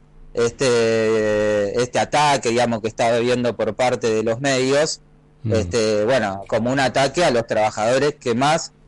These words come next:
Speaker 1: están saliendo a resistir y a enfrentar el ajuste.
Speaker 2: Pero ¿por
Speaker 1: Eso
Speaker 2: qué,
Speaker 1: en
Speaker 2: por
Speaker 1: primer
Speaker 2: qué
Speaker 1: lugar.
Speaker 2: decís, por
Speaker 1: Lo
Speaker 2: qué decís,
Speaker 1: segundo, que el
Speaker 2: Jeremías,
Speaker 1: Polo Obrero no, no le quitan
Speaker 2: por qué decís
Speaker 1: nada
Speaker 2: un ataque? Si
Speaker 1: a
Speaker 2: ta-, ta-,
Speaker 1: nadie.
Speaker 2: ten-, podés, podés
Speaker 1: Eh,
Speaker 2: decir lo
Speaker 1: el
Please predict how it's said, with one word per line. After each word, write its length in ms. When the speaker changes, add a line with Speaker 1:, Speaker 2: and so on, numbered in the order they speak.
Speaker 1:
están 340
saliendo 460
a 60
resistir 540
y 20
a 60
enfrentar 440
el 80
ajuste. 500
Speaker 2:
Pero 140
¿por 40
Speaker 1:
Eso 80
Speaker 2:
qué, 60
Speaker 1:
en 80
Speaker 2:
por 140
Speaker 1:
primer 100
Speaker 2:
qué 60
Speaker 1:
lugar. 180
Speaker 2:
decís, 160
por 120
Speaker 1:
Lo 60
Speaker 2:
qué 100
decís, 160
Speaker 1:
segundo, 380
que 60
el 60
Speaker 2:
Jeremías, 420
Speaker 1:
Polo 100
Obrero 480
no, 360
no 100
le 140
quitan 400
Speaker 2:
por 140
qué 100
decís 160
Speaker 1:
nada 200
Speaker 2:
un 80
ataque? 380
Si 140
Speaker 1:
a 20
Speaker 2:
ta-, 140
ta-, 220
Speaker 1:
nadie. 240
Speaker 2:
ten-, 160
podés, 300
podés 240
Speaker 1:
Eh, 20
Speaker 2:
decir 220
lo 60
Speaker 1:
el 60